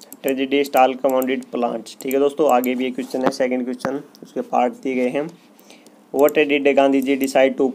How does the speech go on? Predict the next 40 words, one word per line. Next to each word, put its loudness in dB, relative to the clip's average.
put -2
his -2
friend 0
at 0
his, 0
when -2
did 4
Kalam 0
write 4
India?" 2
दो 0
हज़ार 0
बीस -2
है। -2
"Where 2
should 0
the 2
seeds -4
of -2
socialism 0
be -2
sown?" 0
"Where -2
is -2
Khyber 4
Pass 0
located?" -4
ठीक -8
है 2
दोस्तों, 0
ये 4
आपका 4
second -2
question -8
था। 4
जो 2
आपका 2
तीसरा 0
question -4
है, -2